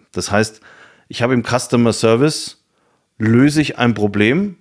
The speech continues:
spiele das aber nicht zurück ins C-R-M-System, weil diese Schnittstelle nicht da ist und deshalb weiß auch gar keiner, dass für diesen Kunden schon mal was gelöst wurde.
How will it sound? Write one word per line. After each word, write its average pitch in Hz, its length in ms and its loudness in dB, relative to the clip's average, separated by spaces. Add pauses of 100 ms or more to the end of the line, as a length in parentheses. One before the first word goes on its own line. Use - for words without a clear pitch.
spiele 127 300 0
das 120 120 0
aber 107 160 0
nicht 113 160 0
zurück 117 260 -2
ins 107 240 -6
C-R-M-System, 123 760 2
weil 104 120 2
diese 101 180 -4
Schnittstelle 139 440 -2
nicht 98 220 -2
da 90 120 2
ist 113 120 -4
und 104 60 -4
deshalb 101 260 -2
weiß 127 200 0
auch 107 140 -2
gar 101 160 0
keiner, 117 180 -2
dass 107 160 -2
für 117 80 -2
diesen 110 200 -2
Kunden 117 280 -4
schon 110 140 -6
mal 98 120 -2
was 92 160 -6
gelöst 90 480 -4
wurde. - 320 -14